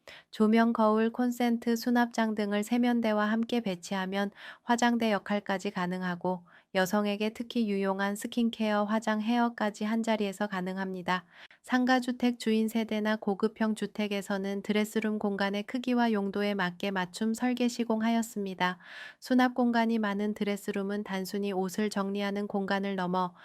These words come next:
의류, 잡화, 계절용품, 생활용품까지 체계적으로 정리할 수 있는 고기능 정리 공간입니다. 특히 상가주택 주인 세대처럼 넓은 면적과 독립구조를 활용할 수 있는 경우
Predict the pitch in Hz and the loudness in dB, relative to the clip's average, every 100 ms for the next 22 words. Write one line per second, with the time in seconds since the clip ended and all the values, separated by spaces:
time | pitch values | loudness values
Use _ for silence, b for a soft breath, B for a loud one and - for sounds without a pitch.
0 | B B - 208 208 208 202 208 185 180 | B B 2 6 6 2 -2 -4 -6 -6
1 | - 196 196 190 196 202 202 190 190 - | 0 0 0 -2 -4 0 0 -2 -6 -6
2 | 196 202 240 247 240 220 208 202 - 185 | -6 -2 2 4 4 2 0 -6 -4 -4
3 | 180 220 254 B B B - 277 277 277 | 0 0 0 B B B -2 2 4 4
4 | 269 254 254 254 214 196 202 226 226 226 | 4 2 2 2 2 0 2 4 4 2
5 | - 208 202 226 240 214 196 214 220 226 | 0 0 2 0 2 0 0 2 2 2
6 | 208 190 196 202 196 190 190 185 180 175 | 0 -2 -2 -2 -2 0 -2 -2 -4 2
7 | 180 180 B B B B _ 254 247 254 | 2 2 B B B B _ -2 0 0
8 | 247 262 262 262 240 233 240 233 - 214 | 0 0 2 2 0 0 0 0 0 0
9 | 220 214 214 214 - 190 190 226 247 B | 2 2 0 0 -2 -2 2 2 0 B
10 | B B 196 196 208 247 226 196 196 208 | B B 4 4 6 4 4 2 0 -2
11 | - 208 214 196 208 208 202 196 202 214 | 2 0 0 0 0 -2 -4 0 0 2
12 | 220 254 247 233 233 220 196 190 185 175 | 2 2 4 2 2 -2 -2 -4 -2 -2
13 | 190 233 | 2 2